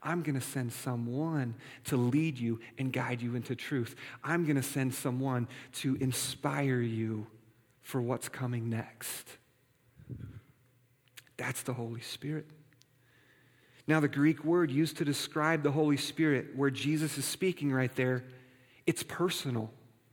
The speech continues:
And it means helper, or some of your, some of your Bibles might say advocate.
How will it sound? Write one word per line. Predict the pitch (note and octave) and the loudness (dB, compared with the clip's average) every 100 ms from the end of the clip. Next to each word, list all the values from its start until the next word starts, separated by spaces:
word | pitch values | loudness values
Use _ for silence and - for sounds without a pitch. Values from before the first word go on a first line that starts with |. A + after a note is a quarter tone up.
| _ _ _ _ _ _ _ - | _ _ _ _ _ _ _ 2
And | E3 | 4
it | E3 | 6
means | E3 E3 C#3+ | 6 6 4
helper, | - E3 F#3+ D3 A#2 | 0 0 0 2 0
or | - D#3+ D#3 B2+ | 2 4 4 4
some | - F#3 | 4 4
of | E3 | 6
your, | E3 D3 | 6 4
some | - E3 | 0 2
of | |
your | E3+ | 4
Bibles | D3 D#3 D3+ C3 | 6 6 6 4
might | D3 | 2
say | D3 C#3+ - | 2 0 2
advocate. | E3 D3 B2+ - - | 2 2 0 -2 -4